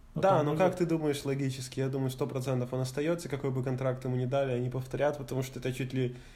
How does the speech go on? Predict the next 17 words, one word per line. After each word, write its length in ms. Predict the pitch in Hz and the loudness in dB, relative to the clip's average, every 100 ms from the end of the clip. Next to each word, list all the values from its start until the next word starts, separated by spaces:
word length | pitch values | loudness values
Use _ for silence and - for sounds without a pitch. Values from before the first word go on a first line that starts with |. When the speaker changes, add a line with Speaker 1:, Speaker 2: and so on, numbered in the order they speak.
| - - | -20 -4
Speaker 2:
наверное, 280 | 139 135 139 | 0 2 2
не 160 | 143 143 | 2 2
единственный 460 | 143 160 151 143 | 2 0 2 0
актив, 340 | 135 - 185 180 | 0 0 -2 0
который 300 | 147 143 135 | -2 0 2
они 100 | 131 | 2
оставили 560 | 127 - 147 143 127 | 2 2 4 2 0
за 260 | 123 127 123 | 2 0 0
шесть 320 | - 151 - | 0 0 2
лет, 280 | 143 131 127 - - - - - - - | 2 0 -2 -12 -20 -20 -20 -20 -20 -2
Speaker 1:
Ну 180 | 170 185 | 4 6
Speaker 2:
э, 20 | |
Speaker 1:
да. 320 | 135 127 127 - - - - - | 6 4 2 -4 -12 -18 -18 -8
Speaker 2:
за 240 | 139 139 | -2 -2
шесть 340 | 135 170 165 170 | 4 2 2 2
лет 280 | 151 151 - - - - - - - - - - - | 2 0 -8 -20 -20 -20 -20 -20 -20 -20 -20 -14 4
танкинга, 680 | 180 196 190 165 135 131 | 4 4 2 2 2 0